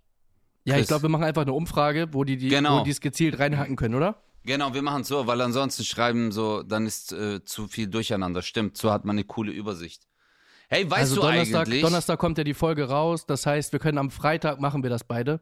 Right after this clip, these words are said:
Speaker 2: Mhm.
Speaker 1: Und dann
Speaker 2: Weißt du,
Speaker 1: passt das.
Speaker 2: weißt du eigentlich, ähm, guck mal, du hast mich ja letztes Mal so auseinandergenommen, okay? Äh, weil du hast ja letztes Mal was ganz Spontanes für mich vorbereitet,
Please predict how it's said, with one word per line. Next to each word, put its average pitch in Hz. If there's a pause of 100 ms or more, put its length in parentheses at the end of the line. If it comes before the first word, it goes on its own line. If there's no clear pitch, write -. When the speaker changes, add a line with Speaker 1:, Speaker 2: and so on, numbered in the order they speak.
Speaker 2:
Mhm. 107 (580)
Speaker 1:
Und 120
dann 110
Speaker 2:
Weißt 190
du, -
Speaker 1:
passt -
das. 117
Speaker 2:
weißt 185
du 202
eigentlich, 151
ähm, 110 (420)
guck 147
mal, 143
du 131
hast 147
mich 156
ja 151
letztes -
Mal 139
so 120
auseinandergenommen, 98
okay? 117 (720)
Äh, 98 (100)
weil 110
du 135
hast 139
ja 139 (100)
letztes 143
Mal 123
was 110
ganz 151
Spontanes 139
für 117
mich 113
vorbereitet, 113